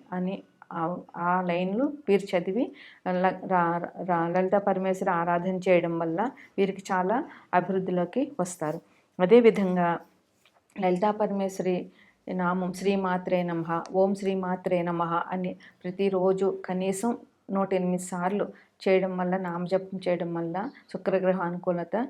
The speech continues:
వీరికి లభిస్తుంది. ఉమ్, తీపి పదార్థాలు నైవేద్యం పెట్టి అమ్మవారికి,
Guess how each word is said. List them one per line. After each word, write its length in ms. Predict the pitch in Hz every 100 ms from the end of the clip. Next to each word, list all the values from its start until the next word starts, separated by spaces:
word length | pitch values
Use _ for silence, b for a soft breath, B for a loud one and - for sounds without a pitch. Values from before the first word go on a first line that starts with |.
| -
వీరికి 260 | 190 185 190
లభిస్తుంది. 720 | 165 165 - - 165 160 165 - B B B B
ఉమ్, 200 | 220 202
తీపి 320 | 180 220 220
పదార్థాలు 580 | 240 226 208 202 196 196
నైవేద్యం 480 | 196 175 180 180 196
పెట్టి 400 | 185 175 - 175
అమ్మవారికి, 800 | 170 175 175 175 180 - 170